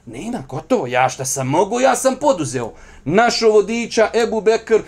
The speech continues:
uzo deve, krenu u pogrešnom pravcu, sve. I Suraka nas otkriju.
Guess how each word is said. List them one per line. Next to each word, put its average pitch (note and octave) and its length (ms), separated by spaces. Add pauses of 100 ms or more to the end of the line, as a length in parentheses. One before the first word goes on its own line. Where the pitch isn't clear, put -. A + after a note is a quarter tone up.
(140)
uzo A3 340
deve, A3 380
krenu A#3 260
u F#3 40
pogrešnom G#3+ 440
pravcu, A3 400
sve. C4 400 (640)
I B3+ 80
Suraka D#4+ 420
nas B3 200
otkriju. F3 480